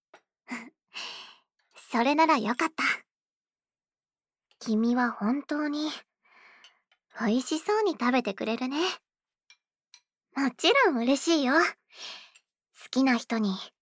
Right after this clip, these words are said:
おいしいって言ってもらえることが、一番嬉しい。こっちも、頑張って作ってよかったなって思うよ。君も、もう私以外の料理じゃ満足できないでしょ？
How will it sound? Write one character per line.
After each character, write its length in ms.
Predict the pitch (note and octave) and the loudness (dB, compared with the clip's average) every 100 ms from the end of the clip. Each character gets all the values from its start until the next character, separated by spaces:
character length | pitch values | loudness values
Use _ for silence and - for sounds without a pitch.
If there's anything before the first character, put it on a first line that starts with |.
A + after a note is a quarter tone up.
| _ - | _ -6
お 120 | D4+ | 2
い 100 | F4 | 2
し 160 | F#4+ G#4 | 4 4
い 100 | A4+ | 4
っ 40 | - _ - | 4 _ -2
て 80 | |
言 80 | C4+ | -2
っ 20 | |
て 200 | G#3 - | -2 -2
も 140 | B3+ C4+ | -2 0
ら 120 | C#4 | 0
え 40 | |
る 140 | C#4+ D4 | 0 -2
こ 100 | D#4+ | 0
と 140 | E4 | 2
が、 80 | D#4 C4 - _ _ _ _ _ - | 4 2 0 _ _ _ _ _ -16
一 320 | A#3 - B3+ | -12 -2 0
番 300 | C#4 C#4+ C#4 | 0 -2 -4
嬉 200 | D4 E4 | 0 2
し 140 | E4 G#4+ | 2 2
い。 20 | B4+ - _ _ _ _ _ _ _ _ _ _ _ - | 0 -2 _ _ _ _ _ _ _ _ _ _ _ -6
こ 100 | A#3+ | -6
っ 40 | - | -2
ち 140 | - | 0
も、 100 | E4+ D4 C4 - _ _ - | 0 0 -2 -8 _ _ -2
頑 260 | B3 C#4+ | 0 2
張 80 | D4+ | 2
っ 40 | E4+ | 0
て 180 | B3+ - | -2 -6
作 220 | - D4 | -6 -6
っ 40 | |
て 160 | - C#4+ | -2 0
よ 140 | B3+ | 0
か 120 | D4+ | 0
っ 20 | F#4+ | -2
た 180 | B3+ | 0
な 120 | B3+ D4+ | -2 -4
っ 40 | - _ | -8 _
て 120 | C#4+ | -4
思 200 | A3+ A3 | -2 -2
う 120 | C4 | -2
よ。 140 | A#3 C#4 D#4+ - _ _ - - _ - _ _ _ _ _ | 0 0 -2 -6 _ _ -20 -20 _ -20 _ _ _ _ _
君 340 | - G3 A3 A#3+ | -4 0 2 2
も、 220 | B3 B3 - - - - - _ | 2 0 -4 -20 -20 -20 -20 _
も 260 | D#4 F#4 F#4 | 2 4 4
う 20 | |
私 460 | B3+ B3 D#4 E4+ F4 | 2 0 -2 0 0
以 40 | |
外 180 | F4 E4+ | 2 0
の 140 | B3+ | 0
料 220 | G#3 A#3+ C4+ | 0 -2 -2
理 100 | A#3 | -4
じ 100 | A#3+ | -4
ゃ 40 | - - - _ | -4 -6 -14 _
満 260 | G#3+ C4 C4 | 0 0 0
足 220 | A#3+ - | -4 -6
で 100 | - | -8
き 100 | - | -2
な 120 | E4+ | 0
い 80 | E4 | 0
で 100 | A#3+ | -2
し 100 | |
ょ？ 60 | - | -2